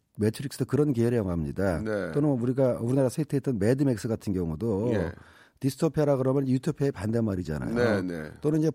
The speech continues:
Speaker 1: 포스트 어커팔-, 영어를 자꾸 써서 <laughs> 죄송합니다.
Speaker 2: 아니, 아니에요. 이-
Speaker 1: 포스트 어포칼립스 영화라 그래가지고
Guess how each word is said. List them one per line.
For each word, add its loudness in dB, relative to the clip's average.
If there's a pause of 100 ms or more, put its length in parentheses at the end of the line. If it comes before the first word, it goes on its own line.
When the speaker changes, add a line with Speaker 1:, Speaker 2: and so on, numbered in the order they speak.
Speaker 1:
포스트 -2
어커팔-, -4
영어를 4
자꾸 -2
써서 0
<laughs> 0
죄송합니다. 4
Speaker 2:
아니, 8 (200)
아니에요. -6
이- -4
Speaker 1:
포스트 0
어포칼립스 0
영화라 2
그래가지고 0